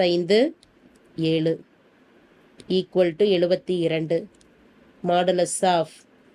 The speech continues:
மைனஸ் ஐந்து, ஏழு, மைனஸ் நாலு கே, மைனஸ் ஒன்னு, மைனஸ் ஆறு, நாலு, ஐந்து, மைனஸ் ஐந்து, ஏழு, equal to ரெண்டு பெருக்கல் எழுபத்தி ரெண்டு மதிப்பானது நூத்தி நாப்பத்தி நாலு. மாடுலஸ்ல இருக்கக்கூடிய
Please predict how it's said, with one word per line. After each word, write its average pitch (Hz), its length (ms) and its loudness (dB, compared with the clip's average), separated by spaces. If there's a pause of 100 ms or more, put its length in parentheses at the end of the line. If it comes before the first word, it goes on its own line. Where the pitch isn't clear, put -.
(260)
மைனஸ் 190 340 0 (120)
ஐந்து, 190 260 0 (240)
ஏழு, 175 200 2 (640)
மைனஸ் 190 360 0 (120)
நாலு 175 260 2 (160)
கே, 190 120 0 (560)
மைனஸ் 190 420 0
ஒன்னு, 190 200 2 (100)
மைனஸ் 175 360 0 (140)
ஆறு, 180 200 0 (600)
நாலு, 185 300 2 (160)
ஐந்து, 175 240 -2 (120)
மைனஸ் 180 440 0
ஐந்து, 175 240 -2 (220)
ஏழு, 175 200 0 (240)
equal 165 320 -2 (140)
to 202 80 4 (560)
ரெண்டு 196 220 2 (100)
பெருக்கல் 208 340 2 (120)
எழுபத்தி 196 420 0
ரெண்டு 185 300 0
மதிப்பானது 180 580 -2 (280)
நூத்தி 190 360 -2
நாப்பத்தி 175 500 -2 (120)
நாலு. 156 300 -2 (1200)
மாடுலஸ்ல 214 480 2
இருக்கக்கூடிய 202 460 0